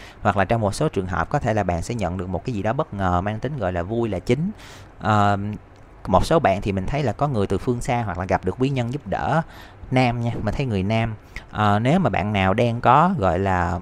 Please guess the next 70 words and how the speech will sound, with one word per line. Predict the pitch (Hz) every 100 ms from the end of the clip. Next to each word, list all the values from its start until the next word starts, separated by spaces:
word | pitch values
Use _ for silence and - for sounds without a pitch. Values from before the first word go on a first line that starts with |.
| -
ý | 156
định | 107 87
mua | 120 123
sắm | - 135 175
cái | 147
gì | 95
đó | 101 147
thì | 98
có | 123
thể | 104
mua | 123 110
được | 90
của | - 104
hời, | 123 95 95 92
hoặc | 85 95
là |
có | 107 131
thể | 101
sắm | - 139 135
được | 92
đồ | 90 85
tốt | 131 170 - - - - -
hơn | - 123 120
mong | 113 113
đợi. | 87 71 92 - - - -
Nếu | 131 175
mà | 120
bạn | 92 95 104
nào, | 95 90 85
gọi | 78 95
là, | 98 92
đang | 107 117
có | 143
ý | 151 151
định | 92 98
đi | 117
xa | 120 123 113
thì | 92
có | - 139
thể | 85 98
là | 120
sẽ | 90 90 117 -
thực | 98 95
hiện | 78 92
được | 92 85
luôn. | 113 117 104 - - - -
Mình | 98
thấy | 139
nói | 156
chung | 143 120
là | 104
mọi | 92 82
thứ | 101 135 156
liên | 147 120
quan | 117
đến | 123 139
may | 110
mắn, | 113 117 151
hên | 127
xui, | 117 117
may | 107
rủi | 90 135
rất | 160
là |
tốt | - 131 -
cho | 113
mấy | 113
bạn | 143 87
trong | 104
tuần | 110